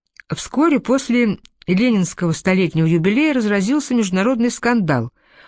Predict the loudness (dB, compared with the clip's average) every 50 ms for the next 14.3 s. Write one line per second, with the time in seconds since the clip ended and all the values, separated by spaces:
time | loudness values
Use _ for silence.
0 | _ _ _ _ 0 0 2 2 2 0 0 0 0 -2 -2 0 0 0 0 2
1 | 2 0 0 -2 -4 _ _ _ _ _ _ _ -6 -6 -2 0 -2 0 0 0
2 | 0 0 0 -2 -4 -2 0 0 2 2 2 0 0 0 -2 -2 0 -2 -2 0
3 | 2 0 0 0 0 0 0 -2 0 0 -2 -2 -2 0 0 0 2 2 2 2
4 | 2 2 0 -2 -2 -2 0 0 -2 -2 -6 _ _ _ _ _ _ _ _ 0
5 | 2 2 2 4 2 0 0 0 0 0 0 0 -2 -4 -8 -8 -8 -6 -4 -2
6 | -2 0 0 0 -2 -4 -8 _ _ _ _ _ _ _ _ _ _ _ _ _
7 | _ _ _ _ _ _ -20 -10 -2 0 2 2 2 2 0 0 0 0 -2 -2
8 | -2 0 0 0 0 0 0 0 0 0 -2 -2 0 0 0 0 0 -2 -4 -4
9 | -4 -2 -2 0 0 0 0 0 -2 -4 -4 -2 -4 -6 -4 -6 -4 -2 -2 -2
10 | -2 -2 -2 0 0 0 0 -2 -2 -2 -2 -2 -2 -4 -6 -4 -2 0 -2 0
11 | 0 0 0 0 0 0 0 2 2 2 0 0 -2 -2 -4 -6 -6 _ -12 -20
12 | -20 -14 -8 -4 -2 0 2 0 0 0 -2 0 0 0 0 0 2 2 2 0
13 | 0 0 0 0 2 2 2 2 2 2 2 2 2 0 0 0 0 0 0 0
14 | 0 -2 0 0 0 -2